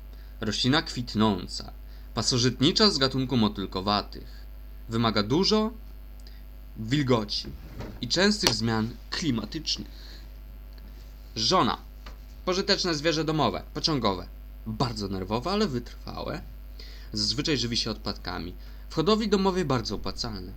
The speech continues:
Przynosi duże korzyści. Kawaler. Ptak przelotny. Dzieci swoje porzuca innym i wówczas zmienia miejsce pobytu.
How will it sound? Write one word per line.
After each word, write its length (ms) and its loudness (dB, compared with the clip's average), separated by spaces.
Przynosi 340 0
duże 220 0
korzyści. 540 -10
Kawaler. 440 2
Ptak 280 0
przelotny. 460 -4
Dzieci 260 0
swoje 200 2
porzuca 400 -2
innym 340 -2
i 120 0
wówczas 340 0
zmienia 280 0
miejsce 260 -2
pobytu. 420 -6